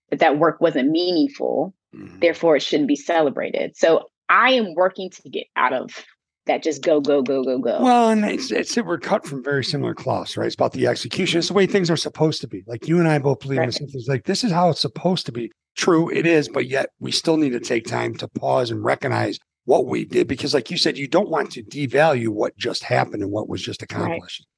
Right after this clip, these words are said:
Speaker 2: Talk about the work you do, though. Let's, let's get into the detail of what exactly you folks do.
Speaker 1: Yeah, so at The Collective, we exist to create equity, fairness, and change for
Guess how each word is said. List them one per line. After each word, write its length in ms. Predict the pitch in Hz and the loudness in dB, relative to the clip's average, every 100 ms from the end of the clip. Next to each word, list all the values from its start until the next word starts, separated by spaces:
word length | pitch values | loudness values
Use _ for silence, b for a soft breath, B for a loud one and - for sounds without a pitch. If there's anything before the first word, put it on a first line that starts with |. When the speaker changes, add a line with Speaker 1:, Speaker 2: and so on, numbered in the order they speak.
| _ - | _ -2
Speaker 2:
Talk 220 | 277 339 | 0 4
about 180 | 285 202 | 2 2
the 80 | 160 | 0
work 240 | 147 - | -2 -2
you 80 | 117 | -12
do, 180 | 104 104 | -10 -8
though. 140 | - | -2
Let's, 240 | 151 170 - | -2 -2 -4
let's 180 | 196 - | -4 0
get 180 | 226 | 0
into 580 | 180 160 - 147 131 120 _ _ - | 0 -2 -2 0 2 0 _ _ -8
the 80 | |
detail 380 | 113 143 131 123 | -4 -4 -2 0
of 60 | 110 | 0
what 160 | 123 127 | 0 0
exactly 500 | 113 117 - 113 104 _ _ | 0 -4 -2 -4 -4 _ _
you 140 | 113 110 | -16 -12
folks 280 | - 104 - | -6 -6 -4
do. 220 | 95 - _ _ _ _ - | -8 -8 _ _ _ _ 2
Speaker 1:
Yeah, 240 | 208 214 | 4 4
so 180 | 214 233 202 | 2 2 4
at 180 | 233 | 2
The 60 | 294 | 0
Collective, 640 | 247 214 180 170 165 165 156 | -2 -2 -2 -2 -2 -2 -2
we 300 | 170 208 220 | 0 4 4
exist 580 | 214 151 170 175 - _ - | 4 0 2 2 0 _ -8
to 180 | 180 | -6
create 460 | 170 - 170 160 156 | -6 -4 2 2 4
equity, 520 | 170 170 170 170 160 - | -2 0 -2 0 -2 0
fairness, 360 | 156 156 151 160 | 0 0 -2 -2
and 120 | 151 | -2
change 600 | - 151 147 147 143 - | 2 2 2 2 2 0
for 460 | 151 147 147 147 | 2 4 4 2